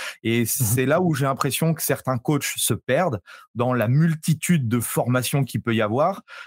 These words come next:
Speaker 1: C'est qu'à un moment donné, ouais, trop de formation, je pense, tue la formation.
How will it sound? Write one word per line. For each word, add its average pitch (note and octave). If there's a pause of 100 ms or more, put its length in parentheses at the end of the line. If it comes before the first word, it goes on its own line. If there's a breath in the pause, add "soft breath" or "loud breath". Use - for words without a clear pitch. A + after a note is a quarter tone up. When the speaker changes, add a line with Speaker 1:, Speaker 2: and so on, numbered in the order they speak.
(140 loud breath)
Speaker 1:
C'est B2
qu'à A#2+
un A#2+
moment A#2+
donné, B2
ouais, C3
trop -
de -
formation, B2+
je -
pense, C3+
tue -
la B2+
formation. A#2+